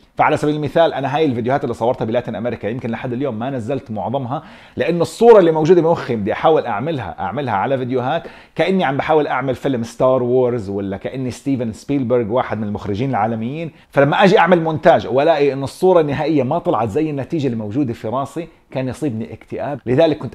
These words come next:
أدرك دايمًا فيديوهات السفر والسياحة وما أرجع أنزلها مرة تانية. عشان هيك مرة تانية حط لحالك أهداف إنك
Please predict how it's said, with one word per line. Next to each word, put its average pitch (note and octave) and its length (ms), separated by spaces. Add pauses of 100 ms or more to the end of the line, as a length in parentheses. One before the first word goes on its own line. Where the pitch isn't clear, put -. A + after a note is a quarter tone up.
أدرك C3 240
دايمًا A2+ 420 (100)
فيديوهات G#2+ 400
السفر A2 400
والسياحة C3+ 640 (180)
وما C#3+ 260
أرجع B2 300
أنزلها A2 360
مرة F#2+ 220
تانية. B1+ 340 (220)
عشان C3 360
هيك C#3+ 260 (340)
مرة A#2 280
تانية B2+ 320
حط B2+ 300
لحالك A#2 520
أهداف G2+ 400
إنك F#2 300